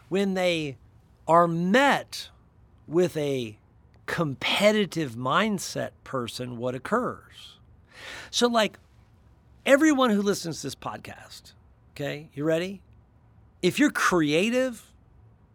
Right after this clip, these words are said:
you have a creative nature, you're gonna listen to it again and again and again and again.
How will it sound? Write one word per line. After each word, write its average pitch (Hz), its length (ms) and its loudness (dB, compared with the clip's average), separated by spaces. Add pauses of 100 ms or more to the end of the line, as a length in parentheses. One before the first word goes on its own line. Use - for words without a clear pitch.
(460)
you 190 80 4
have 220 80 2
a 175 40 -2
creative 170 520 -2
nature, 185 500 -6 (1040)
you're 185 140 4
gonna 226 120 8
listen 165 260 2
to 151 120 -4
it 110 60 -8
again 107 280 -8 (1300)
and 160 120 0
again 135 500 -2 (220)
and 139 100 -4
again 117 420 -4 (180)
and 113 100 -14
again. 117 260 -6